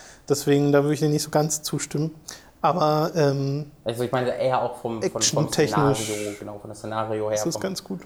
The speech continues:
Speaker 2: weil das sonst halt immer, Marvel war halt immer so ähnlich,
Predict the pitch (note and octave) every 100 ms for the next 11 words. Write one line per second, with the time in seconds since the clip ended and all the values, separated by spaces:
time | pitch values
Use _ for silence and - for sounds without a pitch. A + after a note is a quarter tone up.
0 | - - A2+ A#2 A#2+ B2 A2 A#2 A2+ G2+
1 | - G#2+ A2+ A#2 A2 A2 A#2 A#2 A2+ G2+
2 | - - B2+ C3+ C3 B2+ B2+